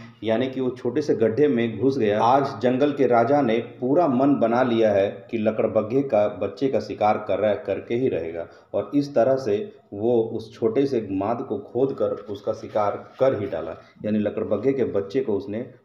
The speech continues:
मार ही डाला और ये जंगल के राजा की पकड़ में आ गया। देखिए, वो अपनी मुंह में लेकर उसका शिकार कर रहा है और उसका मांस खाने को तैयार है। अब हम देखते हैं आगे क्या होता है। देखिए,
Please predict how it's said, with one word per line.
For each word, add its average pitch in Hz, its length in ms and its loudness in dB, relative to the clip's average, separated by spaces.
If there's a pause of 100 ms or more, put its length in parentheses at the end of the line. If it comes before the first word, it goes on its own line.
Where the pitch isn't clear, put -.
(100)
मार 107 420 -2
ही 104 60 -4
डाला 90 260 -2
और 95 340 -4
ये 110 460 -2 (100)
जंगल 101 280 -2
के 110 140 -2
राजा 95 280 -2
की 113 120 -6
पकड़ 95 320 -6
में 120 240 -6 (140)
आ 92 80 -6
गया। 85 300 -6 (340)
देखिए, 95 440 -6
वो 95 200 -6
अपनी 110 480 -4
मुंह 110 380 -2
में 107 80 -2
लेकर 113 440 -2 (260)
उसका - 200 -6
शिकार 98 580 -2
कर 104 120 -2
रहा 92 260 -4
है 90 240 -8 (260)
और 101 120 -2
उसका 92 320 -6
मांस 95 400 -4 (100)
खाने 95 320 -6
को 123 140 -8
तैयार 90 580 -4
है। 80 160 -12 (540)
अब 127 100 2
हम 123 220 -4
देखते 110 360 -2
हैं 120 240 -2
आगे 101 240 -2
क्या 117 300 0
होता 95 260 -2
है। 90 180 -4
देखिए, 117 320 -4